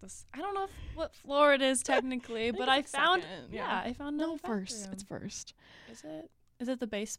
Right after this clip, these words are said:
Speaker 1: The base?
Speaker 2: Is it the one, like, right by the Student Success Center?
Speaker 1: No.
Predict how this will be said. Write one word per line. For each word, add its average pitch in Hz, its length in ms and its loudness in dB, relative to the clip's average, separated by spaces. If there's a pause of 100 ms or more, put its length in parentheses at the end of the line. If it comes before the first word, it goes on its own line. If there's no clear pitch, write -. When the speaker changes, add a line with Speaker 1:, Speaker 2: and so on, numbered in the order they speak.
(160)
Speaker 1:
The 220 80 -12
base? 294 140 0
Speaker 2:
Is 320 80 6
it 392 80 10
the 453 160 12
one, 403 200 12
like, 392 160 12
right 262 140 12
by 277 140 8
the 233 260 12
Student 226 320 4
Success 190 360 0
Center? 311 360 8 (840)
Speaker 1:
No. 170 500 -8